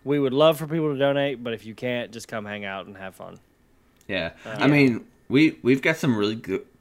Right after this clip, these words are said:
Speaker 2: cool and fun guests planned that I'm not gonna spoil over podcast because I just wanna, like, kinda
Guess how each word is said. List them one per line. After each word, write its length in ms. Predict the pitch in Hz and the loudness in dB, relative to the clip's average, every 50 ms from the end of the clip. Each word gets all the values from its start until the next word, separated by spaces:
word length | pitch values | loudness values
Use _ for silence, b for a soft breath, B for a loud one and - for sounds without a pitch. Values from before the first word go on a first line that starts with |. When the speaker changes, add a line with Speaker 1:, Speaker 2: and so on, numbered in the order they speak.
| _ | _
Speaker 2:
cool 640 | - - - 117 107 104 104 107 104 107 107 104 - _ _ _ _ _ _ _ _ _ - | -18 -14 -6 -2 0 0 2 2 0 -2 -4 -6 -12 _ _ _ _ _ _ _ _ _ -8
and 240 | 95 98 95 92 92 | -6 -6 -6 -6 -8
fun 320 | - - 107 107 107 101 | -4 -2 0 0 0 0
guests 380 | - 90 85 90 95 - - - | 0 2 2 2 2 -2 -6 -10
planned 560 | _ - 107 104 107 110 110 113 113 110 - | _ -6 -4 -2 -2 0 -2 -2 -4 -4 -2
that 280 | - 95 92 85 - - | 0 0 2 2 0 0
I'm 160 | 95 101 98 | -2 -2 -2
not 200 | 98 98 95 - | -4 -6 -6 -6
gonna 400 | 98 95 92 95 95 90 80 - _ _ _ _ _ _ _ _ | -4 -4 -2 -2 -2 -4 -6 -10 _ _ _ _ _ _ _ _
spoil 800 | - - - - - 110 104 101 101 95 95 95 95 87 80 - - | -16 -14 -14 -8 -4 -2 0 0 0 0 0 -2 -2 -4 -4 -8 -8
over 240 | - 87 87 87 | -10 -8 -8 -8
podcast 680 | 85 - 92 90 92 92 - - 101 101 107 113 - - | -8 -4 -2 -2 -2 -2 -4 -4 -4 -4 -4 -6 -6 -10
because 340 | 98 - 101 92 90 80 - | -12 -10 -10 -12 -10 -8 -6
I 160 | 85 85 80 | -6 -6 -6
just 240 | 78 82 - - - | -8 -10 -14 -12 -10
wanna, 160 | 87 85 78 | -10 -10 -8
like, 160 | 76 71 - | -8 -8 -6
kinda 300 | - 90 82 78 76 71 | -4 -4 -4 -4 -6 -10